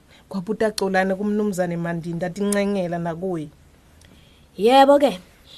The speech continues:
Speaker 2: ngiyatitsandza. Kodwa nginayo indzawo leyanele ukuthi ngihlalise imbuti. Buka nginenja, inkukhu, manjele, likati nebantwa balo. Mkami, madvodzakati lamabili, neliswane.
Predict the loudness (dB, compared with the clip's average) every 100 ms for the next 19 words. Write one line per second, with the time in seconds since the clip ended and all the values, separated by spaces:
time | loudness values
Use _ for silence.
0 | -4 -2 -2 -4 -2 0 0 -2 -6 -12
1 | _ _ -20 -2 4 4 6 6 8 8
2 | 6 4 4 2 0 2 2 4 4 4
3 | 4 2 -4 -6 -4 -2 0 0 0 0
4 | -2 -2 -2 -6 -8 -20 -20 -12 2 8
5 | 10 10 6 4 6 6 4 2 0 _
6 | _ -20 -20 6 10 12 12 10 10 8
7 | 8 _ -20 -6 2 6 8 10 8 8
8 | 4 2 -8 -20 -10 4 6 8 6 6
9 | 6 6 6 4 4 4 2 -2 -18 -20
10 | -20 -20 0 2 6 8 8 8 4 0
11 | -20 -10 2 2 4 2 2 2 0 0
12 | 0 0 -2 -4 -4 -10 _ -4 2 4
13 | 2 -2 0 0 0 -2